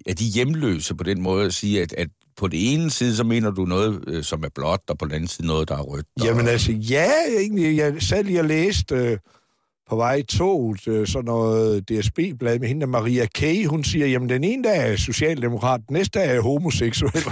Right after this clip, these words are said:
Speaker 2: den næste dag er jeg heteroseksuel." Vel? Altså, jeg er sgu, altså, øh, altså, jeg synes, der er, altså, løsningen i politik, det, det er kun Venstre og Socialdemokratiet. Hvis de sætter sig sammen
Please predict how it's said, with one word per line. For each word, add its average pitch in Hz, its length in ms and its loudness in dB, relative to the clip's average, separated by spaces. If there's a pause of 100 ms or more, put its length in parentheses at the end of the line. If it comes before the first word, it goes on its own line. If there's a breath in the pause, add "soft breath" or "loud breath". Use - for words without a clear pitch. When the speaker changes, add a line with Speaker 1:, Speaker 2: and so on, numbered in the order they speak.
(120)
Speaker 2:
den 135 80 0
næste 170 240 0
dag 165 140 2
er - 60 2
jeg 135 80 2
heteroseksuel." 135 840 0
Vel? 120 140 0 (240 loud breath)
Altså, 143 160 2
jeg 180 80 2
er - 80 2
sgu, 127 320 0 (380 loud breath)
altså, 120 200 2 (120)
øh, 117 220 0 (300 loud breath)
altså, - 160 -2
jeg 202 60 2
synes, 226 220 -2
der 147 100 -2
er, 120 200 2 (400 soft breath)
altså, 107 320 0 (280)
løsningen 160 720 -2
i 135 80 -2
politik, 156 500 0 (140)
det, 165 200 2 (140)
det 135 80 0
er 123 40 -4
kun 220 260 2
Venstre 170 420 -2
og 131 120 -2
Socialdemokratiet. 120 960 -2
Hvis 110 180 -4
de 208 140 0
sætter 180 280 0
sig - 180 -4
sammen 160 440 0